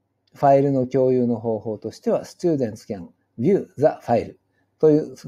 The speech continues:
うにすればいいわけですね。えー、こういう、あの、ファイルをつ-、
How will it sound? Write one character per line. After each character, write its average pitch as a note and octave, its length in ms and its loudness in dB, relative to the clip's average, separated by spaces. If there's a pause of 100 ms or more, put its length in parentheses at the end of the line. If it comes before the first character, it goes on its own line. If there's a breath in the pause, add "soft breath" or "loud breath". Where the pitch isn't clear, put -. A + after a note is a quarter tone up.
う C#3+ 40 -4
に A2 120 -4
す A2+ 120 -6
れ G#2 80 -4
ば - 140 -14
い D#2+ 40 -18
い - 40 -18
わ - 80 -20
け - 80 -20
で - 80 -18
す - 140 -10
ね。 D3+ 180 -8 (580 soft breath)
え D#3+ 160 4
ー、 D#3+ 60 -2
こ A3 160 4
う A#3+ 60 8
い A#3 80 8
う、 G#3+ 200 2
あ F#3 100 -2
の、 F3+ 260 2
フ F3+ 100 0
ァ F#3 140 2
イ - 20 0
ル F3+ 120 4
を F3+ 80 0
つ-、 - 180 -16